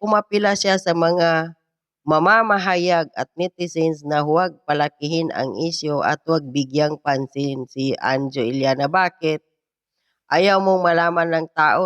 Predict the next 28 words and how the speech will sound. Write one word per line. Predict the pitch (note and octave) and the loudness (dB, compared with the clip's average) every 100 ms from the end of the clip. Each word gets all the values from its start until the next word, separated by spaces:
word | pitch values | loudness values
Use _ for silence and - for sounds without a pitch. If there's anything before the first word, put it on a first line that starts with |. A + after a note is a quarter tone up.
| F3 | -2
na | |
ikaw | C3 - F#3+ F#3 | -6 -4 0 0
ay | D3 - | 0 -4
isang | C#3+ - C3+ C#3 | -8 -6 -6 -2
public | A3 B3+ G#3+ F#3+ - | -2 -2 -4 -8 -8
servant, | - D#3 D3 C#3+ C3+ | -4 -4 0 0 -2
ikaw | - D#3+ F#3+ E3+ | -4 -2 0 2
ay | C#3 F3 | 2 0
dapat | G3 - F3 E3 C#3 | -2 -2 -4 -4 -6
huwaran. | D#3+ E3 E3 E3 E3+ E3 C#3+ B2 _ _ _ _ _ | 0 4 4 2 2 0 -2 -12 _ _ _ _ _
Magpakita | G#3 A#3+ G#3+ G#3 G#3 F#3 F#3 F3+ D#3+ G2+ - | 0 0 -2 -2 -2 -2 -2 0 0 0 0
ka | E3+ F3 | 0 2
ng, | F3+ D#3+ D#3 D#3 D3 | 2 0 -2 -4 -4
ah, | D3 C#3+ C3+ B2+ - | 0 0 0 -2 -8
ikaw | G3+ - A#3 F#3 | -8 0 2 4
ay, | D3 F3+ F3+ F3 F3 _ _ _ _ _ - | 4 2 2 -2 -6 _ _ _ _ _ -2
ah, | C3 - | -2 2
tawag | D#3 D#3 D3+ D3 | 2 2 0 -2
dito, | D#3 D#3 D#3 E3 E3+ _ _ - | -4 -2 -4 -4 -8 _ _ 0
<clears throat> | A#3 F#3 D3 - _ _ _ _ | 2 2 -2 -10 _ _ _ _
simbolo | - A3+ A#3 A3 A#3 A3+ A3 | -2 2 4 6 6 4 2
ka, | A3+ A3+ G3+ | -2 -4 -4
dahil | F#3 F3+ | 0 0
ikaw | F3+ - E3+ | 2 2 2
ay | E3+ | 2
public | D3 C#3+ D3+ - | 0 0 -4 -6
servant, | A3 G3+ C#3+ D3+ | -10 -6 -8 -8
simbolo | - B3 A#3+ G3+ F#3 | -8 -6 -4 -4 -4